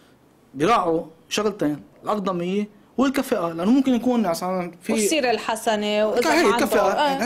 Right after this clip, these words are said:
Speaker 1: هي الكفاءة تع-، تع-، يعني تعد دوره، مهماته، شو ما أنجز، شو، شو عامل، شو كذا، على أساس.
Speaker 2: كمان
Speaker 1: هيدا،
Speaker 2: بياخدوا بعين
Speaker 1: هيدي
Speaker 2: الاعتبار
Speaker 1: المعايير.
Speaker 2: وين خادم وإذا كان
Speaker 1: ه-، وين خادم؟
Speaker 2: ولا
Speaker 1: مش هو وين خادم،
Speaker 2: مم.
Speaker 1: شو عامل؟
Speaker 2: هيك قصدي.
Speaker 1: إيه،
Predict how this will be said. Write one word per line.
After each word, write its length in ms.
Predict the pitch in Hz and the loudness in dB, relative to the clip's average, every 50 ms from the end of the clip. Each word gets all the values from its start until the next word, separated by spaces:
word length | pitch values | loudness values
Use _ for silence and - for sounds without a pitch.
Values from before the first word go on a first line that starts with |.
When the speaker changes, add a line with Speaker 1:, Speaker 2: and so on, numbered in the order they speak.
| 240 | -2
Speaker 1:
هي 60 | 160 | -2
الكفاءة 360 | 151 165 - 214 - 143 143 156 | -2 -2 -2 -4 -2 -2 -2 -2
تع-، 120 | 151 165 | -2 -2
تع-، 280 | - - 170 170 131 127 - | -4 -2 -4 -4 -4 -6 -6
يعني 220 | - 170 160 165 170 | -4 -2 -2 -2 -2
تعد 320 | 165 180 170 170 143 135 - - - - - - - _ _ - | -2 0 0 0 -2 -2 -6 -14 -20 -20 -20 -20 -20 _ _ 0
دوره، 540 | 156 180 196 185 180 180 180 180 180 180 | 2 4 4 6 4 4 4 4 4 4
مهماته، 760 | 175 151 131 147 143 147 160 185 185 190 - 175 180 180 180 165 | 2 0 0 0 0 2 2 0 0 2 2 2 4 4 2 2
شو 140 | - 143 | 0 -4
ما 120 | 123 113 151 | -4 -2 0
أنجز، 500 | 170 180 165 180 185 185 185 180 165 143 | 0 2 2 2 4 4 2 2 0 -4
شو، 320 | - - 135 139 143 135 135 - - - - - _ | -8 -6 -4 -4 -4 -4 -6 -10 -18 -20 -20 -18 _
شو 140 | - - 143 | -6 -4 -2
عامل، 440 | 139 160 175 190 190 190 190 185 180 | 0 0 0 0 0 0 0 0 0
شو 120 | - - | -4 -2
كذا، 180 | - 277 269 269 | 0 0 2 2
على 280 | 262 294 302 311 302 | 2 2 2 2 0
أساس. 340 | 262 - 262 247 226 240 - - - _ - - - - - | 0 0 0 0 0 -2 -8 -16 -20 _ -20 -20 -20 -6 -2
Speaker 2:
كمان 140 | 240 220 269 | 2 2 4
Speaker 1:
هيدا، 120 | 277 277 | 4 4
Speaker 2:
بياخدوا 320 | 269 269 269 269 233 233 233 | 2 2 0 -2 -2 -2 -2
بعين 180 | 220 214 208 | 0 0 2
Speaker 1:
هيدي 160 | 220 269 320 | 2 2 4
Speaker 2:
الاعتبار 300 | 294 269 247 240 220 226 226 | 4 4 4 4 4 4 4
Speaker 1:
المعايير. 200 | 240 254 247 254 | 4 4 4 2
Speaker 2:
وين 120 | 254 240 | 2 0
خادم 680 | - - - 233 226 220 226 214 190 214 220 214 208 | -4 -4 -2 0 2 2 2 0 0 -2 0 0 -2
وإذا 300 | 180 190 190 196 190 196 | -2 -4 -4 -2 -2 -4
كان 460 | 190 190 - 202 196 196 190 185 202 208 | -4 -4 -6 -6 -4 -4 -6 -8 -10 -12
Speaker 1:
ه-، 200 | - - 165 165 | -8 -4 -2 0
وين 200 | 170 185 202 185 | 0 0 0 0
خادم؟ 300 | - - 196 202 220 208 | -2 -2 -2 0 0 0
Speaker 2:
ولا 60 | 180 180 | 0 0
Speaker 1:
مش 160 | 202 - 214 | -2 -2 -2
هو 100 | 180 160 | -2 -2
وين 80 | 143 | -4
خادم، 280 | 131 - 127 120 127 123 - | -4 -6 -12 -12 -14 -12 -10
Speaker 2:
مم. 80 | 208 202 | -10 -4
Speaker 1:
شو 120 | 185 175 | 0 2
عامل؟ 320 | 165 180 208 202 151 123 101 - - - - - | 4 4 4 4 2 -2 -4 -6 -10 -10 -8 -6
Speaker 2:
هيك 180 | - 202 - | -8 -8 -6
قصدي. 240 | - - - - 170 | -6 -8 -6 -4 -4
Speaker 1:
إيه، 140 | 165 - - | -4 -4 -6